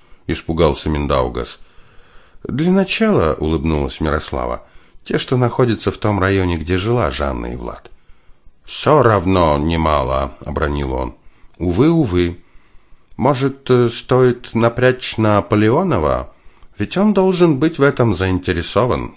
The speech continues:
предложил Миндаугас. «А то ты не знаешь Шуру», усмехнулась она.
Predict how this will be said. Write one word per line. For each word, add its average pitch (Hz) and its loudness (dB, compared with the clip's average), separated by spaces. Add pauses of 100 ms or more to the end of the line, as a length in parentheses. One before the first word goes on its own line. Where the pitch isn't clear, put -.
(120)
предложил 73 -2
Миндаугас. 69 -6 (960)
«А - -6
то - 0
ты 143 2
не 104 4
знаешь 101 0
Шуру», 87 -2
усмехнулась 71 -6
она. 60 -10